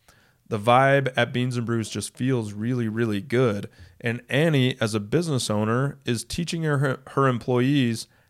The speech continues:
how to give that customer experience. And Annie works so hard to provide that customer experience, and it's amazing.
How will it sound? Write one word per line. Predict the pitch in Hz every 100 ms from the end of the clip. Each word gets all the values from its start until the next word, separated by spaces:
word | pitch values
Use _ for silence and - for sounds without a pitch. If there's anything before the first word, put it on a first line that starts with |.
| -
how | - 139 147
to | 143 - 131 123
give | - 131 123
that | 113 107
customer | - 123 113 107 104
experience. | 104 - - 101 95 90 - - _ _ _
And | 117 117 -
Annie | 139 147 151
works | 135 127 123 -
so | - - 135
hard | 127 120 117 104 101 _
to | -
provide | 104 110 113 131
that | 117 110
customer | - 104 107
experience, | 101 - 104 104 107 104
and | 107
it's | 104
amazing. | 110 117 127 127